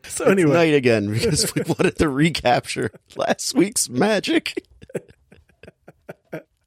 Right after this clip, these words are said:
Speaker 1: I hope there are no new listeners this episode. <laughs>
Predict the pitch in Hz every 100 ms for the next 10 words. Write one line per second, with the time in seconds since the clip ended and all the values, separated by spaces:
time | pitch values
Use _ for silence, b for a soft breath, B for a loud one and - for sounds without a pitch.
0 | _ - B B B - - 240 214 196
1 | 202 196 147 160 147 131 143 151 143 139
2 | 143 139 131 127 175 208 240 202 - -
3 | - - - 220 - - - - 330 226
4 | 190